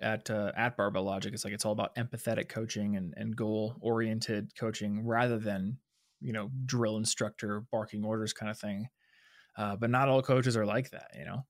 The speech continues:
And some people want a drill instructor, whereas other people do want, like, someone to be a little bit more soft touch, empathetic. So d-, for whatever goal you have, there's probably, like, a style that resonates best with you of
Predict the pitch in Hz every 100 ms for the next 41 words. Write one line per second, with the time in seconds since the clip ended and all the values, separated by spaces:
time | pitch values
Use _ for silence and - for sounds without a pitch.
0 | _ _ _ _ _ 135 151 - 147 160
1 | 170 175 156 127 107 107 135 143 - 139
2 | 131 135 156 127 - 104 104 90 - 131
3 | _ _ 113 113 113 113 120 135 127 127
4 | 143 131 113 - 110 - 110 110 117 117
5 | 98 110 117 113 113 110 110 - _ _
6 | - 117 107 - 127 113 - 113 123 120
7 | 107 - _ _ - 107 104 - - -
8 | _ _ _ - - - - - - 139
9 | 147 156 135 127 127 117 117 123 113 107
10 | - 120 113 107 110 - 113 110 107 107
11 | - 131 110 110 104 101 - 104 - 107
12 | - 87 82 73 - _ _ _ _ _
13 | - 110 101 87